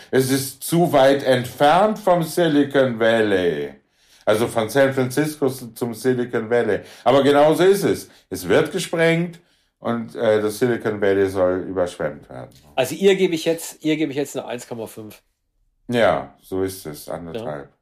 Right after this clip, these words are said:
Speaker 2: Also wahrscheinlich die schlechteste, äh, James Bond, äh, ähm, also die schlechteste Ja-, Bond-Girl seit Jill Saint Jones von Diamantenfieber, würde ich sagen. Wobei die noch mehr Charme hatte. Also bei, bei Tanya Roberts ist es halt wirklich so,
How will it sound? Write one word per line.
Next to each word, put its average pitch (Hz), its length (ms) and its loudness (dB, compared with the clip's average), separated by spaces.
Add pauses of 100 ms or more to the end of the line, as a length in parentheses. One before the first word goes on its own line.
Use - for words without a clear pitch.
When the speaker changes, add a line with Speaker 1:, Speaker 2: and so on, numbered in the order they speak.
Speaker 2:
Also 143 300 -4
wahrscheinlich 156 300 -2
die 147 120 -10
schlechteste, 180 760 -6
äh, 139 200 -4
James 143 220 -8
Bond, 156 300 -6 (100)
äh, 131 280 -4
ähm, 123 420 -16
also 110 120 -12
die - 60 -14
schlechteste 156 480 -4
Ja-, - 100 -10
Bond-Girl 147 800 -4 (220)
seit 131 300 -2
Jill 156 160 0
Saint 131 200 -4
Jones 127 360 -4
von 127 180 -16
Diamantenfieber, 101 640 -10
würde 95 140 -20
ich 92 80 -20
sagen. 95 280 -16 (420)
Wobei 135 180 2
die 139 160 -4
noch 185 180 0
mehr 165 140 0
Charme 180 360 -4
hatte. 95 300 -12
Also 123 280 -6
bei, 139 200 -2
bei 139 140 -4
Tanya 147 260 -6
Roberts 156 400 -2
ist 160 140 -16
es - 120 -16
halt 147 160 -6
wirklich 160 300 -12
so, 151 220 -6